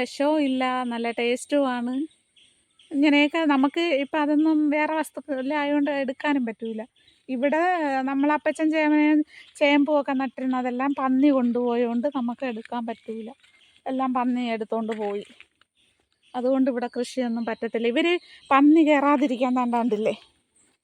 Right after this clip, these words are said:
ഇതൊക്കെ ചെയ്തേക്കുന്നത് കണ്ടോ. അല്ലെങ്കിൽ ഇവിടെ ഈ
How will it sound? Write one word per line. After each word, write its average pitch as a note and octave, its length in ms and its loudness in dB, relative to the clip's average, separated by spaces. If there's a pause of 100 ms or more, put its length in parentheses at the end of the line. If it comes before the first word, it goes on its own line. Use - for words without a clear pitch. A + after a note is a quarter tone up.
(160)
ഇതൊക്കെ C4 260 2 (100)
ചെയ്തേക്കുന്നത് G3+ 600 -2
കണ്ടോ. G#3+ 200 -2 (480)
അല്ലെങ്കിൽ C4 320 4
ഇവിടെ C#4+ 180 4 (120)
ഈ - 20 4